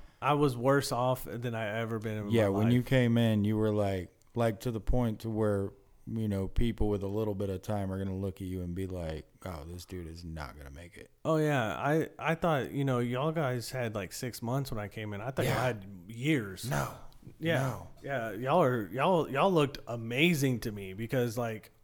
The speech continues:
Speaker 1: I literally had a backpack and the clothes on my,
Speaker 2: Yeah.
Speaker 1: whenever I came in the springboard,
Speaker 2: Yeah.
Speaker 1: literally, like, that's all I had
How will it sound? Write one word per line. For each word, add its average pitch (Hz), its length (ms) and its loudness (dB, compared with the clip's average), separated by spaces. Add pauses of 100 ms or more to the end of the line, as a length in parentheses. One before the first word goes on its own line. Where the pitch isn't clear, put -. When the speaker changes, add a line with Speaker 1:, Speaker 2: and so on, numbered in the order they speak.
(120)
Speaker 1:
I 151 480 0 (540)
literally 147 560 6
had 135 260 0
a 117 60 0
backpack 135 680 2 (1000)
and 120 600 0 (400)
the 135 120 -4
clothes 127 320 0
on 123 80 -2
my, 113 180 -2
Speaker 2:
Yeah. 113 480 0
Speaker 1:
whenever 123 360 0
I 117 80 -2
came 120 240 -4
in 113 80 -2
the 110 80 -4
springboard, 117 460 0
Speaker 2:
Yeah. 90 80 -8
Speaker 1:
literally, 120 800 2 (680)
like, 117 460 -2 (240)
that's 127 300 -2
all 131 160 4
I 120 140 2
had 107 400 -4